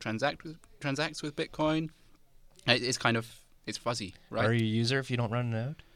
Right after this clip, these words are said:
Speaker 1: I think
Speaker 2: Or do
Speaker 1: you
Speaker 2: you not
Speaker 1: are.
Speaker 2: have a voice unless you run a node?
Speaker 1: Well, you, you,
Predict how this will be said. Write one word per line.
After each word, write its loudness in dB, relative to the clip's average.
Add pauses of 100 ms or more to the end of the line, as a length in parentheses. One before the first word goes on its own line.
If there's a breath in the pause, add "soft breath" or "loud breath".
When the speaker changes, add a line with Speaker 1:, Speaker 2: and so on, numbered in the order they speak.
(640 soft breath)
Speaker 1:
I -10
think -6
Speaker 2:
Or -6
do 0
Speaker 1:
you 2
Speaker 2:
you 2
not 4
Speaker 1:
are. 2
Speaker 2:
have 0
a -2
voice -2
unless -10
you -14
run -12
a -14
node? -16 (120)
Speaker 1:
Well, 4
you, 0 (220)
you, -12